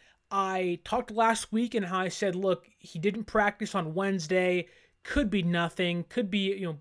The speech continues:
a small thing. Could have been a personal day for all we know." We didn't get much information on why he did not practice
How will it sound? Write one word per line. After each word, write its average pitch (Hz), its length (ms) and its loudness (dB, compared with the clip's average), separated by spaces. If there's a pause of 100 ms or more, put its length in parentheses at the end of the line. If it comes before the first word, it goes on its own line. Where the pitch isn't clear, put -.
a 160 40 -16
small 185 340 -2
thing. 185 180 0
Could 254 120 -4
have 277 40 -2
been 269 100 -2
a 254 60 -4
personal 214 480 -2
day 151 200 -2
for 160 180 -4
all 147 80 -4
we 143 100 -6
know." 131 240 -12 (340)
We 226 120 2
didn't 240 240 2
get 214 260 2
much 196 240 -2
information 190 560 -2
on 160 160 -4
why 170 200 0
he 170 100 -6
did 160 180 -2
not 170 220 -2
practice 160 520 -4